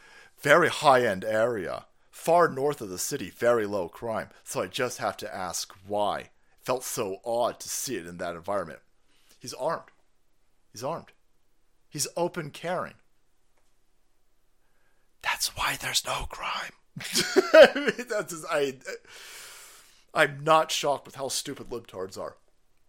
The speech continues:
I'm just not at this point. Oh my God, this, this body shampoo, he got a scary gun. Is that an extended clip? You mean a magazine?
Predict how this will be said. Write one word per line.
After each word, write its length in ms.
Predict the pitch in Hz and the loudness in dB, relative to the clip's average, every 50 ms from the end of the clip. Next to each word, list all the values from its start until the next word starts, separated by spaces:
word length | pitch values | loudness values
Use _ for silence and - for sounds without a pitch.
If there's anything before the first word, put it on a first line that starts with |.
| _ _ _ - - - | _ _ _ -20 -16 -12
I'm 100 | - 151 | -12 -10
just 160 | 160 156 120 | -8 -8 -6
not 240 | 123 117 101 92 - - | -4 -4 -6 -6 -8 -10
at 120 | 123 127 | -12 -8
this 160 | - 139 131 - | -8 -8 -8 -8
point. 280 | - - 92 82 - _ _ _ _ _ _ _ _ _ _ _ _ _ _ _ _ _ _ _ _ _ _ _ _ - | -12 -14 -16 -16 -16 _ _ _ _ _ _ _ _ _ _ _ _ _ _ _ _ _ _ _ _ _ _ _ _ -20
Oh 180 | - - _ - | -20 -20 _ -14
my 120 | - - - - | -12 -12 -10 -8
God, 260 | - - - - - - - - - | -6 -4 -2 -4 -4 -4 -8 -12 -12
this, 380 | - 156 - - - - - - _ _ _ _ _ _ _ _ _ _ _ _ _ _ _ _ _ _ _ _ _ - - 440 494 480 427 339 - | -12 -10 -8 -10 -10 -10 -12 -20 _ _ _ _ _ _ _ _ _ _ _ _ _ _ _ _ _ _ _ _ _ -8 -2 2 4 6 6 8 8
this 400 | 359 311 320 311 277 - - - | 8 10 10 10 8 6 2 2
body 560 | 285 262 262 277 285 285 294 294 277 247 427 | 10 12 12 12 12 12 12 12 8 6 4
shampoo, 1000 | - - - 285 285 269 247 403 392 392 - 330 302 302 302 285 269 269 285 311 | 4 4 6 10 12 12 12 12 12 12 8 4 6 6 6 6 4 2 2 0
he 60 | 320 | 0
got 320 | 311 285 277 269 254 226 | 4 6 6 8 8 6
a 40 | - - | 4 2
scary 580 | - - - 349 285 285 277 277 262 247 220 190 170 202 | -8 -4 2 8 10 10 10 10 8 2 -2 -4 -6 0
gun. 300 | - 247 254 247 196 165 - 190 214 202 170 - | 8 10 12 12 12 10 8 -2 -8 -8 -6 -4
Is 260 | - - 185 170 - - - | -2 -2 -2 -2 -4 -6 -8
that 260 | - - 139 127 117 | -4 -4 -2 -2 -4
an 180 | 107 104 - 101 | -8 -10 -10 -10
extended 920 | 101 98 - - - - - - 151 147 143 139 135 - - - - _ | -12 -10 -10 -10 -10 -10 -4 -4 -2 -2 -2 -4 -4 -4 -4 -4 -8 _
clip? 420 | - - 127 131 165 190 190 - - _ _ _ _ _ _ _ _ _ _ _ _ _ _ _ _ _ _ _ _ _ _ _ _ _ _ _ _ _ _ _ _ - | -12 -8 -2 6 6 6 6 6 -2 _ _ _ _ _ _ _ _ _ _ _ _ _ _ _ _ _ _ _ _ _ _ _ _ _ _ _ _ _ _ _ _ -20
You 80 | - 107 | -18 -18
mean 100 | 92 82 | -16 -14
a 60 | 80 | -12
magazine? 540 | 87 98 117 104 101 95 92 117 123 131 | -8 -8 -8 -8 -8 -10 -10 -10 -10 -10